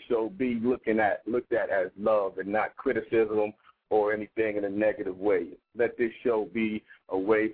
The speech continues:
for individuals to grow in their careers, grow in their lives so they can be better examples for their families,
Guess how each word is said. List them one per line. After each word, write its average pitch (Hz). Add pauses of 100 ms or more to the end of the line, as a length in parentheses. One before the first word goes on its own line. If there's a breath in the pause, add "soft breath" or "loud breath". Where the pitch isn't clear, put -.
for 101
individuals 98
to 95
grow 123
in 110
their 104
careers, 95 (540)
grow 117
in 107
their 104
lives 98
so 92
they 101
can 101
be 92
better 101
examples 98
for 95
their 90 (140)
families, 98